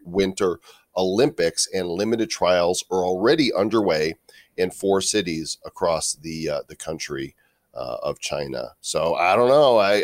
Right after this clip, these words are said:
I hope that the Chinese yuan doesn't become the world currency, uh, because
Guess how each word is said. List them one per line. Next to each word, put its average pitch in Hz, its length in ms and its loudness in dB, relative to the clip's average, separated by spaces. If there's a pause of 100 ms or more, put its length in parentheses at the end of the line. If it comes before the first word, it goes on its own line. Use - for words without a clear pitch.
I 98 160 2
hope 131 360 2
that 92 320 2 (500)
the 101 80 -4
Chinese 101 520 -2
yuan 98 360 0
doesn't 92 440 -4
become 92 600 -4 (300)
the 87 200 -4
world 90 340 -2
currency, 95 640 -2 (180)
uh, 78 180 -2
because 87 640 -4